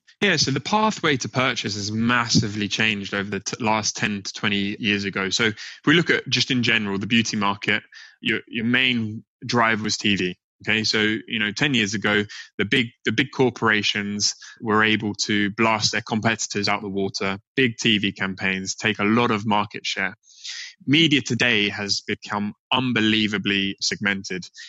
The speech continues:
You've now got paid social, you've got paid search, you've got influencer advocacy,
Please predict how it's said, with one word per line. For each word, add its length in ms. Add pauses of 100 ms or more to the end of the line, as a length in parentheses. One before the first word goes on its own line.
(140)
You've 140
now 160
got 240
paid 180
social, 560
you've 460
got 160
paid 220
search, 680 (280)
you've 120
got 160
influencer 580
advocacy, 920